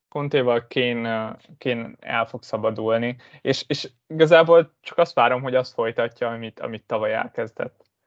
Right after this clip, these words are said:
És, ö, és nem feltétlen többet.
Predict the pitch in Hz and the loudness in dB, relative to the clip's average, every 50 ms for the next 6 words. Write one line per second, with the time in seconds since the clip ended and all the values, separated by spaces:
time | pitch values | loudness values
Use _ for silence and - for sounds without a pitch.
0 | _ _ _ _ _ _ _ _ _ _ _ _ _ _ _ _ - 120 123 123 | _ _ _ _ _ _ _ _ _ _ _ _ _ _ _ _ -2 0 0 0
1 | - - 151 143 - 127 - 151 143 - 165 151 143 147 127 - 120 107 117 110 | 0 0 4 6 6 6 4 2 0 2 2 2 4 4 4 4 2 2 0 -2
2 | 110 107 - 113 107 107 - 110 110 - - | -4 -2 -2 -2 -2 -2 -4 -4 -4 -6 -12